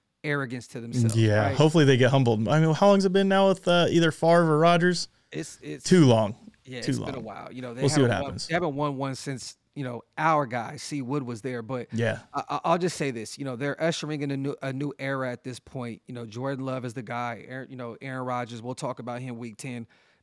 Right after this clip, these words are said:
Speaker 1: but he went to the Jets, and, you know, they, they got a bunch of young options now at wide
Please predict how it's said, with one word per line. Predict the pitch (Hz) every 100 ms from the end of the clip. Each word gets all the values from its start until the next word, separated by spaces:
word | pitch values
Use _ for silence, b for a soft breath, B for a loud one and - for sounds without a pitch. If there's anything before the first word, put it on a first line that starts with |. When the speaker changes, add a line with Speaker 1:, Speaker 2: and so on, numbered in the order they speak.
| -
Speaker 1:
but | 131
he |
went | 139 131
to | 131
the | 127
Jets, | 117 127 120 -
and, | 127 123 - b b
you | -
know, | 156 131
they, | 135
they | 139
got | 147
a | 127
bunch | - 156 160
of | 143 101
young | 135 143 143 -
options | 135 131 - 131 113
now | 123 120 123
at |
wide | 101